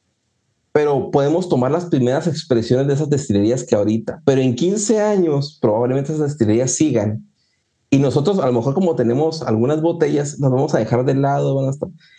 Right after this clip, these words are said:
Y en su momento, a lo mejor en quince años, esa destilería va a estar en su esplendor y, y, y tú digas, "Oye, yo tengo una botella que compré en el dos mil veintitrés cuando recién abrió esa destilería". En este caso, Scarabus, que es una destilería que abrió hace poco,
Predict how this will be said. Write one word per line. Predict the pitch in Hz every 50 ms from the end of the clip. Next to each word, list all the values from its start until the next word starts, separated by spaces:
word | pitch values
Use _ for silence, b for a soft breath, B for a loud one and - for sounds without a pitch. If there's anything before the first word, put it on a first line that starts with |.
| b b -
Y | 123 143
en | 143 139
su | - - 156
momento, | 139 123 120 143 170 208 190 214
a | 175
lo | 151
mejor | 131 123 151 170
en | 175 175 180
quince | 175 185 185 185 180 180 196 170
años, | 175 190 190 190 170 156 151 151 139 151 - - _ _ _ _ _ _ _ _ _ _ _ _ _
esa | - 127 139 139 196 180
destilería | 160 156 156 156 139 113 110 113 131 139
va | 147 139
a | 139
estar | 143 - 147 143
en | 151 160 160 156
su | 156 175
esplendor | 143 - - - - - 123 120 117 117 123 135 147 143 139 135 127 - - - -
y, | 131 123 117 113 113 113 113 - -
y, | - 117 120 120 120 117 107 -
y | 117 117 113 113
tú | 117 - 139 147
digas, | 147 151 143 139 139 143 -
"Oye, | 156 175 180
yo | 180 196 196
tengo | - 202 196 196
una | 208 214 208
botella | 185 147 - 156 185 196
que | 185 -
compré | - 120 113 104 98 - 139 151 180 180 175 175 B B B B -
en | 127
el | 120 120 117 113
dos | 117 113
mil | 120 120 131 135
veintitrés | 156 175 180 175 170 143 117 - - 117 127 135 -
cuando | - 185 175 160 151
recién | 120 110 - 135 139
abrió | 147 160 151
esa | 143 185 175
destilería". | 156 151 147 - 135 110 107 104 117 131 151 160 160 - - - _ _ _
En | - 110
este | 113 113 - 151 139
caso, | 139 135 147 156
Scarabus, | 143 - - 151 139 139 139 143 151 160 165 165 -
que | - 110
es | 110
una | 117 123
destilería | 123 120 - 107 104 113 117
que | 117
abrió | 113 104 104 104
hace | 104 - 131
poco, | 123 - 123 120 120 120 120 - 139 139 -